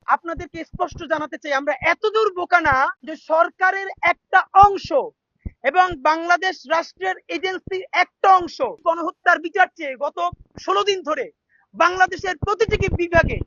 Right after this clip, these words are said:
এবং বৃহত্তর জেলায় আমাদের পোস্টার নিয়ে, লিফলেট নিয়ে আমরা জনসংযোগে গেছি। আমরা প্রতিটা বিভাগে গিয়ে একজন দুইজন শহীদের কবর জিয়ারত করেছি।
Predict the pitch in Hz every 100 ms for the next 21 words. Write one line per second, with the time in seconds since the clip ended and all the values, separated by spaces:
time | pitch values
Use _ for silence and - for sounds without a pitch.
0 | - _ 302 359 330 330 359 - 359 269
1 | 294 320 370 311 320 330 - 269 - 320
2 | 339 349 294 302 330 330 311 330 339 302
3 | 254 269 269 285 262 254 226 - - _
4 | - - - - 294 370 370 - 381 381
5 | 392 349 381 359 349 349 302 190 - _
6 | _ - 339 294 381 349 359 349 349 -
7 | 339 359 370 330 330 247 311 311 294 285
8 | 262 240